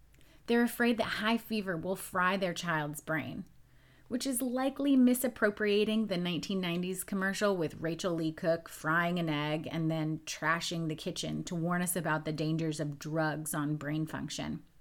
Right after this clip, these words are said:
Or they're afraid that the child will have a seizure, which is not anything that we can prevent. Febrile seizures affect two to five percent of children, so they're pretty common.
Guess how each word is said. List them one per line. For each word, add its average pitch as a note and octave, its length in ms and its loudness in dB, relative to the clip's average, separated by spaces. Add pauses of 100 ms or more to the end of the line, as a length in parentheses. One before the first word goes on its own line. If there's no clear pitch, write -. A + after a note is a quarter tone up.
(1400)
Or C4+ 400 4 (100)
they're A#3 220 6
afraid A#3 340 4
that C4 120 0
the C4 80 -2
child G#3 340 6
will G3 100 0
have E3+ 200 -2
a E3+ 40 -4
seizure, D#3+ 640 -2 (420)
which A#3 180 0
is B3 180 4
not G#3+ 400 4
anything A3 400 2
that G#3 160 0
we F3+ 100 -2
can F3+ 200 -2
prevent. D#3+ 640 -4 (960)
Febrile C4 440 2
seizures G#3+ 540 0
affect - 460 -4
two A#3+ 200 2
to B3 80 4
five F#3+ 300 2
percent F#3+ 320 -2
of D#3+ 120 -2
children, - 520 -4 (300)
so G#3 420 4
they're A3 120 4
pretty C#4 280 2
common. - 600 -2